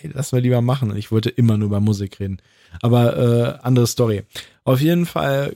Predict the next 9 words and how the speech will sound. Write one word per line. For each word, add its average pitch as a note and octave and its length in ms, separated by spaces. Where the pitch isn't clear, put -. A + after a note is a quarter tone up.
kam's C#3+ 260
halt C3 160
irgendwann C3+ 260
zu - 120
der A#2+ 120
Situation, C#3+ 1040
das A#2+ 340
war, A#2 540
ähm, A2+ 580